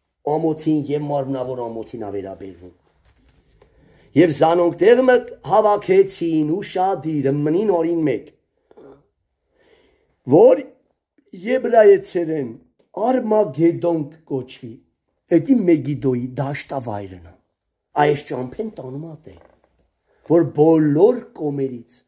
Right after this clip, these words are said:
Ասիայից, Եվրոպայից, տարբեր տեղերից կան,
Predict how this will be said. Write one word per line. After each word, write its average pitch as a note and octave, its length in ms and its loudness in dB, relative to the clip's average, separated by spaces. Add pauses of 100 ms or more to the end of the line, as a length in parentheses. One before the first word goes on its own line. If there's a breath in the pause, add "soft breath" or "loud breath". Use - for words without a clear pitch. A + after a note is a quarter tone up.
(120)
Ասիայից, C3+ 760 -8 (680)
Եվրոպայից, C3+ 1000 -6 (400)
տարբեր C3+ 480 -2
տեղերից B2+ 520 -12
կան, D#3 380 -8